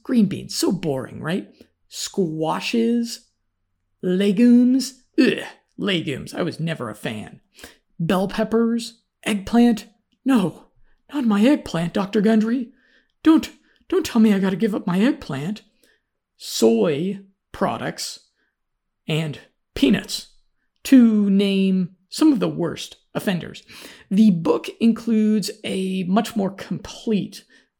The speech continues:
list. How might you know right away that you're consuming lectins? Quote, "Lectins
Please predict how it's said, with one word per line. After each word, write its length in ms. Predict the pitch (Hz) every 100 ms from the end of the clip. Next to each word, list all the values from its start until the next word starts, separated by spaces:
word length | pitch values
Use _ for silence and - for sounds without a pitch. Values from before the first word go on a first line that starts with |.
| -
list. 500 | 196 180 - - - _ _ - - _
How 420 | - - 226 302
might 460 | 370 320 269 233 233
you 280 | - 180 190
know 760 | 180 185 208 160 117 120 175 - _ _
right 280 | 185 214 269
away 560 | 262 190 160 160 190 - _ _
that 120 | 185
you're 160 | 214 220
consuming 600 | 233 208 113 185 107 - _ _ _ _
lectins? 580 | 185 240 277 - 98 - _ _
Quote, 380 | - 226 - - - -
"Lectins 640 | 202 226 - 277 339 -